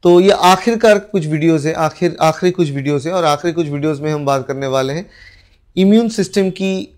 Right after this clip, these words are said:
अ, कुछ प्रॉब्लम्स और डिसऑर्डर्स और यहाँ पर हाइपर सेंसिटिविटी के बारे में। तो इस वीडियो में हम बात करेंगे हाइपर सेंसिटिविटी। What is hypersensitivity? हाइपर सेंसिटिविटी क्या है? हाइपर सेंसिटिविटी की टाइप्स क्या है?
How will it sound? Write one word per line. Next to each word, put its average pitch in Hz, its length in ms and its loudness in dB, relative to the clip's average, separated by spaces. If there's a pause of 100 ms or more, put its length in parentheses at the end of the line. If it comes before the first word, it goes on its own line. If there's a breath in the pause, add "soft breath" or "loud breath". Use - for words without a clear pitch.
अ, 139 500 -2
कुछ 175 140 -8
प्रॉब्लम्स 160 640 0
और 139 100 -4
डिसऑर्डर्स 151 580 2
और 160 120 -2
यहाँ 170 200 0
पर 208 100 -4
हाइपर 156 360 -2
सेंसिटिविटी 131 580 -8
के 120 100 -8
बारे - 220 -8
में। - 100 -20 (520 soft breath)
तो 185 60 4
इस 196 120 6
वीडियो 226 200 6
में 233 100 4
हम 226 100 4
बात 196 200 4
करेंगे 196 280 2
हाइपर 165 420 2
सेंसिटिविटी। 131 760 -6
What 165 220 0
is 196 120 0
hypersensitivity? 143 920 -2
हाइपर 143 260 0
सेंसिटिविटी 147 580 -8
क्या 147 280 -2
है? 143 280 -4 (400 soft breath)
हाइपर 180 340 4
सेंसिटिविटी 202 580 -2
की 185 80 -4
टाइप्स 170 460 2
क्या 143 180 0
है? 127 320 -10